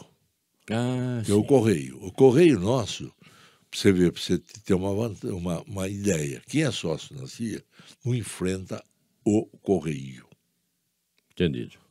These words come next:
Speaker 2: Ele vai na cia, simplesmente larga lá e pronto. Se a carta se perde, ou o sedex se perde, ou o pacote, você faz pacote também se perde,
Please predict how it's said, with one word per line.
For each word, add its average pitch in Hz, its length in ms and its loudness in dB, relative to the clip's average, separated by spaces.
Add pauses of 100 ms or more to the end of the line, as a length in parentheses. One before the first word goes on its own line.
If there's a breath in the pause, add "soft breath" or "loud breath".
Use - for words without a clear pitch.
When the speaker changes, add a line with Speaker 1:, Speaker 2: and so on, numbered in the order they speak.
(120)
Speaker 2:
Ele 80 400 -10 (340)
vai 98 260 2
na 92 160 -6
cia, 120 260 -4
simplesmente 110 480 -8
larga 110 300 -2
lá 95 160 -4
e 113 60 -8
pronto. - 300 -10 (1160 soft breath)
Se - 220 -4
a 101 80 0
carta 147 480 -6
se - 180 -8
perde, 85 640 -4
ou 69 720 -12
o 76 80 -20
sedex 85 600 -4
se - 120 -10
perde, 80 440 -6
ou 110 120 2
o 110 40 -4
pacote, 90 760 -4 (600 soft breath)
você - 180 -12
faz 80 280 -8
pacote 73 500 -10
também 73 260 -6
se 67 140 -14
perde, 98 480 0